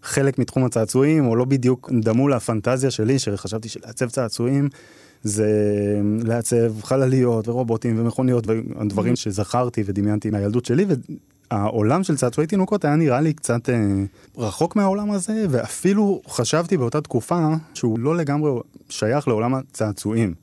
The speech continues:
Speaker 1: חשבתי על זה יותר כאיזה שהם חפצים שפונים להורים, איזה שהם חפצים, אה,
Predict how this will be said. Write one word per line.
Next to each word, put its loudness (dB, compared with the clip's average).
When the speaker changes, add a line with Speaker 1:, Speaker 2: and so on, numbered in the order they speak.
Speaker 1:
חשבתי 0
על 2
זה -2
יותר 0
כאיזה 0
שהם -2
חפצים 0
שפונים 2
להורים, 2
איזה -2
שהם -4
חפצים, -2
אה, -2